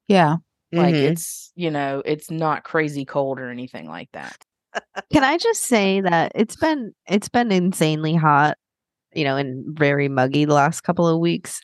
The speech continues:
Speaker 3: And all I see is these girls wearing, you know, th-, their little short shorts and these freaking knee-high cowboy boots.
Speaker 2: Ugh.
Speaker 3: And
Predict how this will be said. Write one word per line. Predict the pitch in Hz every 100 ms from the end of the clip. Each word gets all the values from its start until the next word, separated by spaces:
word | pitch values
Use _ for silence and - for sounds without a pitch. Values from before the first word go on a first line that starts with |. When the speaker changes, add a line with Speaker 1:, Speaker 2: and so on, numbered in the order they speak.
| -
Speaker 3:
And | 160 151
all | - 165 180 220
I | 220
see | - 175 170
is | - 156 151
these | 147 151 -
girls | 147 156 156
wearing, | 151 147 147 143
you | 147
know, | 139
th-, | 123 -
their | 143 135 -
little | 160 160
short | - 175 156
shorts | - 180 160 - - - - - - -
and | 196
these | 170 170 160 - -
freaking | 294 370 277 185
knee-high | 180 190 220 220 202 202 202 196 - _ _ _ _
cowboy | - 175 175 190 196 196
boots. | 196 208 214 - - - -
Speaker 2:
Ugh. | 190 202 196 185 - -
Speaker 3:
And | 196 190 190 180 175